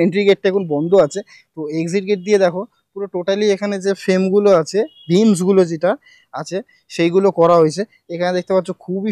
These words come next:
সুন্দর এখানে বিগ্রহ আছে ঠাকুরের, খুবই ভাল লাগছে। মণ্ডপের পুরো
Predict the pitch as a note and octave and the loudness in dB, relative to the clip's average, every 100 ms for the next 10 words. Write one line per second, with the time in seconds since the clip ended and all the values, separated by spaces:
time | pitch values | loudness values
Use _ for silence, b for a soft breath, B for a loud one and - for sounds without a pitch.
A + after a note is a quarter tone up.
0 | - F#3+ F#3+ G3 F3 F3+ F3 F#3 E3+ E3+ | -4 -2 0 2 0 -2 -4 0 2 4
1 | F#3+ G3 E3 G3+ A#3 - - D#3+ E3 G3 | 6 6 4 2 -2 -2 -6 -6 -2 -4
2 | - b b _ F#3+ G3 C#3+ D#3+ F3+ E3+ | -6 b b _ -8 -6 -6 -6 -4 -6
3 | - G#3+ - A3 E3 F3 F3 F#3+ G3+ F#3 | -8 -20 -20 -8 0 0 2 0 0 0